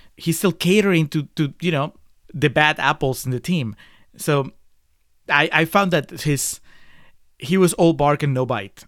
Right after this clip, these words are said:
basically. And that was extremely frustrating <laughs> because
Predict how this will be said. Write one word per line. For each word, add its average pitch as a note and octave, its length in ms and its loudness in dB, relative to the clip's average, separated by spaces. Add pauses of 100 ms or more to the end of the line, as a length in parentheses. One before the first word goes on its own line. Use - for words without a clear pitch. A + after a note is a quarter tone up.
(140)
basically. - 540 -12
And B2 220 -4
that C3 140 2
was C3 320 -2 (120)
extremely D3 560 0
frustrating A2+ 640 -6 (220)
<laughs> - 260 -10
because - 400 -6